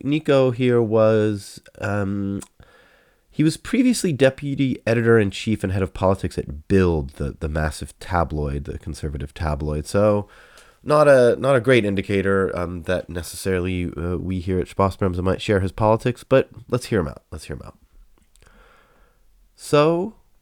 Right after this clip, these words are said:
what does he have to say? Headline, "Despising the F D P is easy, but stupid." subheader: In mainstream society, it's been, it's become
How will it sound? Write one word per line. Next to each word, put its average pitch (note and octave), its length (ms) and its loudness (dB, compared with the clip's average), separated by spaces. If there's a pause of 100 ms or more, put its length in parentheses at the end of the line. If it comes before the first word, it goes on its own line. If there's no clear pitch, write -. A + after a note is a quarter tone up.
what D3 100 -10
does C#3+ 80 -6
he C3+ 80 -2
have A#2 140 -2
to F#2 80 -12
say? - 300 -12 (1120)
Headline, D#2 480 -2 (920)
"Despising E3 520 2
the D#3 100 4
F D3+ 140 -2
D C3+ 120 -4
P E3 280 -4
is - 200 -6
easy, G#2 480 -4 (300)
but F#2+ 120 -2
stupid." - 520 -4 (580)
subheader: F#2 600 2 (180)
In E2+ 100 -4
mainstream F#2+ 460 0
society, F2 580 -2 (480)
it's - 140 -14
been, D2+ 240 -4 (260)
it's - 160 -12
become E2 400 -4